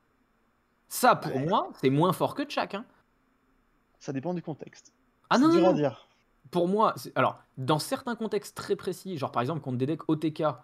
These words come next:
Speaker 1: par exemple, j-, j'imagine Mozaki, tu peux essayer de lui piquer Mozaki soit dans le deck, soit dans la main, d'accord.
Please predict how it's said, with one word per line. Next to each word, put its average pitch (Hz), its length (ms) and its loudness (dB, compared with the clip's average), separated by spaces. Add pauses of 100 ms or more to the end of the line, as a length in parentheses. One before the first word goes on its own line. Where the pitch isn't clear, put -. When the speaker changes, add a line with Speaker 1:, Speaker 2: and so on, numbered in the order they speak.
(480)
Speaker 1:
par 143 120 6
exemple, 165 180 2
j-, 127 260 -6
j'imagine 139 460 -4
Mozaki, 139 560 -2 (160)
tu - 80 -20
peux 139 80 0
essayer 143 200 2
de 139 40 0
lui 139 140 -2
piquer 143 240 0
Mozaki 139 500 0
soit 143 220 -2
dans 135 100 2
le 135 80 2
deck, 135 160 0
soit 135 140 -4
dans 120 80 2
la 120 80 2
main, 117 160 -2
d'accord. 117 500 -2